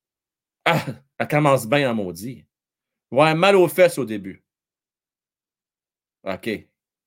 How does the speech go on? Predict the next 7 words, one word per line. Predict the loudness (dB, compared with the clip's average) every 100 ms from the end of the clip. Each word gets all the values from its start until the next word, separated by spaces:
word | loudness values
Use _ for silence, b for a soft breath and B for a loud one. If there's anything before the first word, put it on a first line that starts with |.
| _ _ _ _ _ _ _ _ _ _ _
Euh, | -14 -12 -12 -14 _ _ _
coudonc, | -12 -4 -4 -4
c'est, | -8 -10
c'est | -8 -4
quoi | -4
cette | -2
affaire-là ? | -8 -6 -8 -8